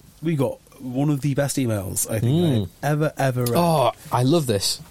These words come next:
Speaker 1: Yeah.
Speaker 2: Yeah, yeah.
Speaker 1: So I mentioned the other day about, you know, generals getting fired. Now, I'm not gonna read the whole email because it is a long old email,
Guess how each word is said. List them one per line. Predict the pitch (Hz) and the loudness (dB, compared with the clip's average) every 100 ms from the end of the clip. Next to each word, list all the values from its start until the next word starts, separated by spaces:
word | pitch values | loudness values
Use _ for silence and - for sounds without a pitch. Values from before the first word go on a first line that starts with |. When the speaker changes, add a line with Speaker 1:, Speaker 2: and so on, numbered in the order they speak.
| - | -4
Speaker 1:
Yeah. | 131 135 | -2 2
Speaker 2:
Yeah, | 120 135 139 127 123 | 2 4 4 4 2
yeah. | 113 120 - - | 4 0 -2 -4
Speaker 1:
So | 175 | 0
I | 185 | 2
mentioned | 190 160 139 131 | 2 0 0 0
the | 123 123 | 2 0
other | 117 | 0
day | 120 113 | 0 0
about, | 104 107 98 - | 0 0 -2 -4
you | 101 | -4
know, | 92 92 - - - - - 131 | -2 -4 -10 -16 -20 -20 -20 -6
generals | 131 139 131 113 | -2 0 2 0
getting | 120 110 | -2 -2
fired. | - 120 104 90 - - - - | -2 -2 -2 -6 -10 -18 -20 -6
Now, | 131 | 0
I'm | 143 | 2
not | 196 | 2
gonna | 180 | 2
read | 143 123 | 2 0
the | 110 | 0
whole | 117 113 | 0 0
email | 110 101 95 | -2 -2 -4
because | 90 104 110 101 98 - - - | -6 -4 -2 -2 -4 -6 -10 -6
it | 120 | -2
is | 117 113 | 0 0
a | |
long | 117 151 151 | 0 2 2
old | 120 | 0
email, | 107 101 95 90 | 0 -2 -2 -4